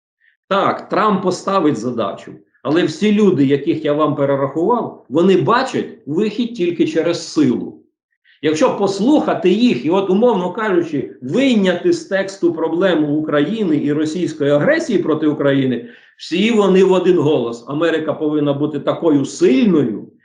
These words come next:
щоби не тільки навести порядок і відновити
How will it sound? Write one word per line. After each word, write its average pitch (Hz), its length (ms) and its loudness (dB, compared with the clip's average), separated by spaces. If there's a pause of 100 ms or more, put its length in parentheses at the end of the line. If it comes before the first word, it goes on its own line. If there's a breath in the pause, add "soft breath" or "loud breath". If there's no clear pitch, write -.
(120)
щоби 156 300 -4
не 147 140 2
тільки 233 340 -6
навести 208 460 0
порядок 185 560 0
і 165 60 4
відновити 165 800 0